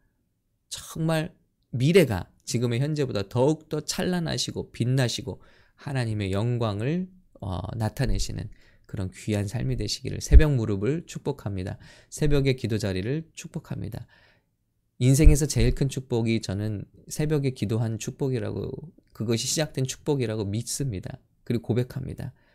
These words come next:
그것이 제 인생을 바꿔 놓았습니다. 여러분, 이 새벽에 날마다, 날마다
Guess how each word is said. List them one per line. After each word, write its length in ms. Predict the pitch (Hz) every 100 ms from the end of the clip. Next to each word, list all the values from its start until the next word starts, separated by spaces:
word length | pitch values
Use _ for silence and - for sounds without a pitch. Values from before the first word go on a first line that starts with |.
| _ _ -
그것이 280 | 120 117
제 120 | - 107
인생을 360 | 104 107 104
바꿔 360 | - 95 - 120
놓았습니다. 580 | 98 - - - - - - - - -
여러분, 380 | 110 101 110 123 - - - -
이 120 | 104
새벽에 640 | - 151 147 113 95 95 - -
날마다, 580 | 98 101 110 110 107
날마다 680 | 98 87 92 90 101 104 131